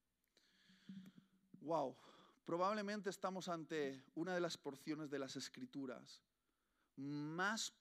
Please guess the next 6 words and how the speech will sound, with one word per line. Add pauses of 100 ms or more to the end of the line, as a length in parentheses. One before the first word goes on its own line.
(120)
poderosas. (1500)
Perfectamente
podría
pasar
las
próximas